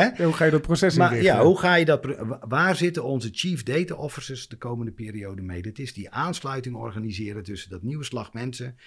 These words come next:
Speaker 1: die die data kunnen analyseren, die dat op bureaus neer kunnen leggen en daar gesprekken over kunnen organiseren. En dat is gewoon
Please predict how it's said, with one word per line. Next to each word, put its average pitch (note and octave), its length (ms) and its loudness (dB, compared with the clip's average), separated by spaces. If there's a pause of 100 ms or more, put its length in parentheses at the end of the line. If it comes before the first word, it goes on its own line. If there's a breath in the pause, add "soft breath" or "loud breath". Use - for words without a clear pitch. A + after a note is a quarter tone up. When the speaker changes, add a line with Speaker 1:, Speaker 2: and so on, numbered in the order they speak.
(220 soft breath)
Speaker 1:
die G2+ 140 -10
die G2 120 -4
data C#3+ 320 0
kunnen B2+ 260 -4
analyseren, G#2 680 -6
die G2+ 100 -6
dat G2 160 -10
op F#2 140 -10
bureaus A#2 380 -6
neer A2+ 160 -6
kunnen G2 240 -10
leggen F#2 220 -8
en F#2 60 -8
daar E2 140 -10
gesprekken - 420 -10
over F2 200 -8
kunnen D#2 260 -14
organiseren. D#2 800 -16 (580 soft breath)
En B2+ 180 -2
dat D3 220 4
is C3 180 -2
gewoon F2+ 480 -4